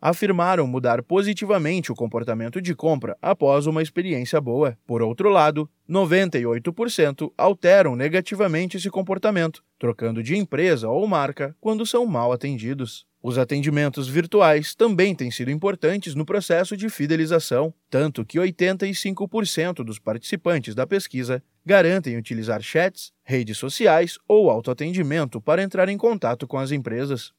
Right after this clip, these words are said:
As companhias maiores surfam nessa onda e assim jogam mais uma expectativa sobre os pequenos negócios.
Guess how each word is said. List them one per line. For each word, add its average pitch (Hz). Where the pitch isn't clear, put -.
As 117
companhias 117
maiores 180
surfam 202
nessa 196
onda 165
e 113
assim 143
jogam 160
mais 151
uma 113
expectativa 175
sobre 185
os 190
pequenos 131
negócios. 135